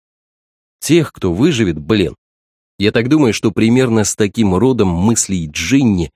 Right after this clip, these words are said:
женщина-лётчик ехала на каталке в операционную на кесарево сечение. День рождения её ребёнка. Светлый день, если бы не страх перед операцией, на которой,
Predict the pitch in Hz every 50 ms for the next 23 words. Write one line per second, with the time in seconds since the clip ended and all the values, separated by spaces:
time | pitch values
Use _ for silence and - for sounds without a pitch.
0 | _ _ _ _ - 87 87 120 131 120 - - 104 101 95 101 123 135 120 -
1 | - 90 - - 95 101 120 110 - 107 98 95 90 90 90 - - 98 90 -
2 | - 120 117 - - 104 87 90 98 - - 107 95 90 - - - 120 120 113
3 | 107 98 92 85 80 78 78 78 73 - _ - - 92 82 - - 80 80 78
4 | 78 - - 82 76 - - 92 82 76 71 65 - _ _ _ _ _ _ _
5 | _ _ _ _ _ _ - 80 - 139 175 180 170 156 156 143 110 95 92 113
6 | 160 175 170 160 147 139 123 110 120 131 123 113 90 85 107 110 101 85 - -
7 | - - - _ _ _ _ _ _ _ _ _ - - - 117 139 147 - 139
8 | 120 110 92 107 151 151 104 76 - _ _ _ _ _ - 95 95 - 107 92
9 | 95 95 95 90 - - - 110 110 98 - - - 90 82 80 85 80 - 95
10 | 95 92 87 - - - - - _ _ _ _ _ _ _ - 92 98 92 -
11 | 131 - 233 226 190 113 85 69